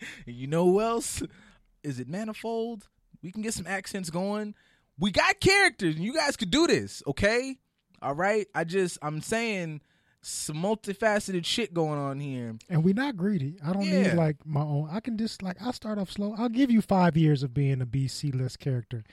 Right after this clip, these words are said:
Speaker 2: and work my way up. Whatever you need. That gives me time to be into the gym more, and I could really give you the superhero physique that you're looking for.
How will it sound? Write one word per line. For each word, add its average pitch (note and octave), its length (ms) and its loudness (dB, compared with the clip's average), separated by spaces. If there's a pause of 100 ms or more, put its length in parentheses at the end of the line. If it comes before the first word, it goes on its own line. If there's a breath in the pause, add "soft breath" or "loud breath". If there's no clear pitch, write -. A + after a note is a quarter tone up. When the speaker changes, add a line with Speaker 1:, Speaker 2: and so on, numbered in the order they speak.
(100 soft breath)
Speaker 2:
and C#3 140 -6
work C3 180 -4
my B2+ 140 0
way B2 180 2
up. A#2+ 120 -4
Whatever C4+ 240 0
you C#4 80 4
need. C#4 180 2
That A#3 60 2
gives B3 180 4
me B3+ 100 6
time G#3+ 280 4
to F#3+ 60 2
be F#3 120 4
into F3+ 220 2
the C3+ 100 -4
gym F3 260 6
more, G3+ 380 2 (400 loud breath)
and D3+ 100 -4
I F#3+ 100 4
could C#3+ 180 -2
really F3+ 240 6
give D3+ 180 2
you D3 80 2
the C3+ 60 0
superhero C#3 520 0
physique B2 300 -2
that C#3+ 220 -4
you're C3 80 -2
looking C3 160 0
for. A#2+ 180 -8